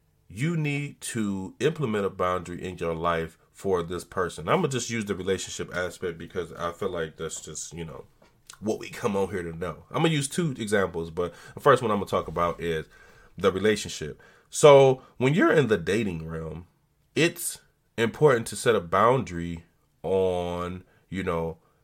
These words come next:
how far you let things go. I'm gonna pause real quick 'cause that's, that's, I'm, I'm pausing for me. <laughs> So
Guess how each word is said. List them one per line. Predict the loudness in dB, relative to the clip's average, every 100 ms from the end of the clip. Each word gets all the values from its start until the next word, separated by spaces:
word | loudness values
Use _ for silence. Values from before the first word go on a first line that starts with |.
| _
how | -4 4 4
far | 4 4 2
you | 2 0
let | 0 0
things | -4 -6 0
go. | 2 2 -2 _ _ _ _ _ _ _ _ _ _ _ _ _ _ _ _ -8
I'm |
gonna | -8
pause | -2 4 6 6 0
real | -6 -8 -8
quick | -10 -10
'cause | -10
that's, | -6 -6 -8 -14
that's, | -14 -14 _ _ _ -20 -20 _ -14
I'm, | -12 -12 -14 -12
I'm | -12
pausing | -2 0 0 -2
for | -10 -6
me. | -4 -6 -10 _ -20 -20 -2
<laughs> | 0 6 4 8 6 6 -6 -18 -16 -14 -4
So | 8 12 12 10